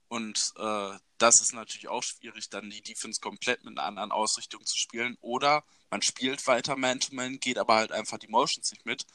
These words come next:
Das birgt aber wiederum auch die Gefahr, dass man dann halt eben sehr unvorteilhafte Matchups kriegt, dass die Vikings dann halt eben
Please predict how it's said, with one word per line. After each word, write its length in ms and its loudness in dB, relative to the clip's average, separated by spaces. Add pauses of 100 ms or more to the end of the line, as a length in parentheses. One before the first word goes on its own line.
(340)
Das 320 10
birgt 280 -8
aber 220 -6
wiederum 280 -8
auch 180 6
die 120 -4
Gefahr, 480 4 (640)
dass 240 6
man 180 -4
dann 260 0
halt 220 -6
eben 400 -6
sehr 320 2
unvorteilhafte 1080 -4
Matchups 400 0
kriegt, 320 -8
dass 140 2
die 160 -4
Vikings 420 2
dann 160 2
halt 200 0
eben 460 -6